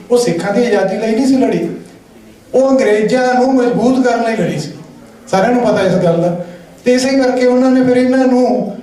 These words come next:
ਮਿੰਟ ਗੁਮਰੀ ਦੇ ਵਿੱਚ ਵੀ ਬਹੁਤ ਸਾਰੀਆਂ ਜਾਇਦਾਦਾਂ ਨੇ ਜਿਹੜੀਆਂ ਫੌਜੀਆਂ ਲਈ ਰਿਜ਼ਰਵ ਰੱਖੀਆਂ ਗਈਆਂ। ਇਹਦਾ ਭਾਵ ਜਦੋਂ ਹੁਣ ਇਹ ਸਾਰੇ ਹਾਲਾਤ ਇਹੋ ਜਿਹੇ ਪੈਦਾ ਹੋ ਗਏ, ਅਠਾਰਾਂ ਸੌ ਸੱਤਰ ਦੇ ਵਿੱਚ ਇੱਕ ਨਵਾਂ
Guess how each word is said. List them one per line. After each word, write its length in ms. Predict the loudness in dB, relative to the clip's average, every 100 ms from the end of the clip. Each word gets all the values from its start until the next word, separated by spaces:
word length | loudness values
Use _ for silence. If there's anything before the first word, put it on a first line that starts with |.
| -8
ਮਿੰਟ 220 | -2 0
ਗੁਮਰੀ 340 | 0 0 0 0
ਦੇ 140 | 0
ਵਿੱਚ 240 | 0 0 -2
ਵੀ 220 | 0 -2 -2 -6 -4 -2
ਬਹੁਤ 220 | 0 2
ਸਾਰੀਆਂ 320 | 0 0 -2
ਜਾਇਦਾਦਾਂ 520 | 0 0 0 2 2
ਨੇ 80 | 2
ਜਿਹੜੀਆਂ 240 | 2 0 0
ਫੌਜੀਆਂ 380 | 0 0 0 0
ਲਈ 140 | 2
ਰਿਜ਼ਰਵ 320 | 2 2 0
ਰੱਖੀਆਂ 260 | -2 -2 -4
ਗਈਆਂ। 260 | -2 -4 -8 -14 -20 -20 -20 -20 -20 -12 -2
ਇਹਦਾ 160 | 0 2
ਭਾਵ 480 | 2 2 0 -2 -6 -12 -10
ਜਦੋਂ 220 | -4 0 2
ਹੁਣ 240 | 2 0
ਇਹ 120 | 0
ਸਾਰੇ 340 | 0 2 2 2
ਹਾਲਾਤ 400 | 0 -2 -2 -2
ਇਹੋ 140 | 0
ਜਿਹੇ 120 | 0
ਪੈਦਾ 300 | 0 0 2 2
ਹੋ 160 | 0
ਗਏ, 400 | 0 0 -2 -4 -12 -18 -20 -14
ਅਠਾਰਾਂ 440 | -2 0 2 0 0
ਸੌ 460 | -2 0 2 0 -2
ਸੱਤਰ 420 | -4 -4 -2 0
ਦੇ 160 | 0 0 0
ਵਿੱਚ 260 | -2 0 -2 -2 -6 -12 -18 -10 -4
ਇੱਕ 140 | -2
ਨਵਾਂ 380 | 0 0 2